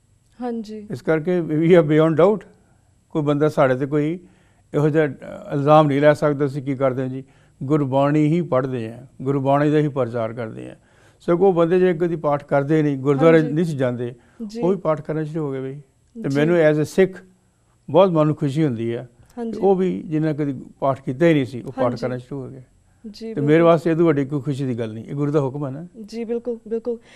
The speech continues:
Speaker 1: ਤੇ ਅਸੀਂ ਜਾਣਨਾ
Speaker 2: ਹਾਂ।
Speaker 1: ਚਾਹਾਂਗੇ, ਜਿਸ ਤਰ੍ਹਾਂ ਤੁਸੀਂ ਕਹਿ ਰਹੇ ਕਿ ਲੁਧਿਆਣੇ ਦੇ ਵਿੱਚ ਤੁਸੀਂ ਕੈਂਪਸ ਲਗਾ ਰਹੇ ਹੋ, all over India ਕੈਂਪਸ ਲਗਾ ਰਹੇ ਹੋ, ਕੀ ਤੁਸੀਂ ਅਮਰੀਕਾ ਦੇ ਵਿੱਚ ਵੀ, ਜਿਸ ਤਰ੍ਹਾਂ ਤੁਸੀਂ ਹੁਣ ਅਮਰੀਕਾ ਦੇ ਵਿੱਚ ਆਏ ਹੋ, ਤੁਸੀਂ ਅਮਰੀਕਾ ਦੇ ਵਿੱਚ ਵੀ ਕੋਈ ਕੈਂਪਸ ਲਗਾਓਗੇ? Agar people cannot go to India, they could go to camps over here?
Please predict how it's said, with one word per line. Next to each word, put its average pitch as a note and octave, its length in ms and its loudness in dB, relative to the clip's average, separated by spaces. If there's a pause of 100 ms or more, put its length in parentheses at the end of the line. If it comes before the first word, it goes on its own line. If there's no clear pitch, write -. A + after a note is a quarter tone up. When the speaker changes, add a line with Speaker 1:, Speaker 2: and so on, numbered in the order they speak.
(140)
Speaker 1:
ਤੇ E4 60 -6
ਅਸੀਂ F4+ 140 -4
ਜਾਣਨਾ D#4+ 180 0
Speaker 2:
ਹਾਂ। E4 80 -4
Speaker 1:
ਚਾਹਾਂਗੇ, E4 380 -4
ਜਿਸ D4 160 -8
ਤਰ੍ਹਾਂ D#4 200 -10
ਤੁਸੀਂ D4 180 -10
ਕਹਿ C#4 180 -4
ਰਹੇ C#4+ 100 -4
ਕਿ C#4+ 100 -10
ਲੁਧਿਆਣੇ A#3+ 360 -4
ਦੇ A#3+ 120 -4
ਵਿੱਚ B3 140 -10
ਤੁਸੀਂ B3 220 -10
ਕੈਂਪਸ A#3 260 -6
ਲਗਾ A3+ 200 -6
ਰਹੇ A#3 140 -4
ਹੋ, A#3 200 0
all B3 140 0
over A#3+ 160 -4
India A#3 180 -2
ਕੈਂਪਸ A3+ 280 -6
ਲਗਾ A#3 180 0
ਰਹੇ B3 120 -2
ਹੋ, B3+ 40 -16
ਕੀ C#4 120 -10
ਤੁਸੀਂ C4+ 240 -10
ਅਮਰੀਕਾ B3 400 -2
ਦੇ D4+ 120 -4
ਵਿੱਚ D4 260 -8
ਵੀ, D4+ 180 -4
ਜਿਸ - 360 -12
ਤਰ੍ਹਾਂ C#4 100 -6
ਤੁਸੀਂ C#4+ 180 -4
ਹੁਣ C#4 100 -2
ਅਮਰੀਕਾ B3 320 0
ਦੇ B3+ 60 0
ਵਿੱਚ B3 180 -2
ਆਏ A#3 140 -2
ਹੋ, A#3+ 80 -4
ਤੁਸੀਂ B3 240 -8
ਅਮਰੀਕਾ B3 240 -2
ਦੇ C#4 80 -6
ਵਿੱਚ C#4 160 -10
ਵੀ C#4+ 40 -16
ਕੋਈ D4+ 120 -10
ਕੈਂਪਸ B3+ 320 -4
ਲਗਾਓਗੇ? C4 300 -2
Agar B3+ 420 -6
people C4 400 -4
cannot B3+ 260 -4
go B3 100 2
to A#3+ 160 -6
India, A#3 280 -4
they A3+ 180 -6
could A3 100 -6
go A3 160 -8
to A3+ 60 -12 (100)
camps A3+ 280 -6
over B3 220 -6
here? E4 140 -12